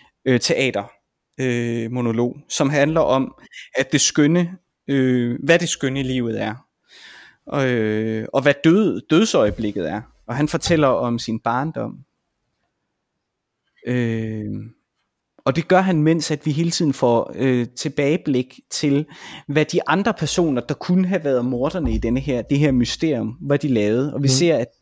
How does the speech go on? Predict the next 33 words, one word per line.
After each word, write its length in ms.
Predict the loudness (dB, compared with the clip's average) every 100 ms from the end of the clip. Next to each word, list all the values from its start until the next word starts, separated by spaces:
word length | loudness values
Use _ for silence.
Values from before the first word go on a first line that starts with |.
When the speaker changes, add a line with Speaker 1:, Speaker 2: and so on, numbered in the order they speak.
| 0
Speaker 1:
Jane 320 | 2 2 0 -4 -16 -20 -10
og 140 | -10
kæresten, 500 | -2 0 0 -2 -4
de 120 | -2 0
lå 160 | 2
i 60 | 0
sengen. 480 | -2 -2 -2 -6 -12 _ -20 -20 -20 -10
Vi 100 | -6
ser, 280 | -2 0 0
at 60 | 0 -4 -4 2
Angela, 420 | 2 2 2 0 -4 _ -4
øh, 340 | 0 0 0
veninden, 600 | 2 2 2 2 0 -4 -12 _
var 200 | -2 0
ude 360 | 0 0 -2 -2
og 80 | -4
smukkesere 520 | -4 -4 -4 -2 -2
sig 160 | -4
på 100 | -10
toilettet, 680 | -8 -4 -2 0 -2 -4 -8 -12 _ -6
øh, 580 | -2 -2 -2 -4 -8 -2
og, 140 | -2 0 -2
og 120 | -2
tørre 200 | 0 0
tårer 340 | 2 2 2
væk 200 | 0 -6
fra 80 | -10
sine 180 | -12 -12
kinder. 260 | -10 -10 -10 _ _ _ _ _ _ -20 _ _ -4
Øh, 760 | 0 2 2 2 0 -2 -4 -6 -10 _ _ _ _ -10
vi 160 | -6
ser, 460 | -4 0 2 2 0 -6 _ _ _ _ _ _ _ -4
øh, 880 | 0 0 0 0 -2 -2 -4 -4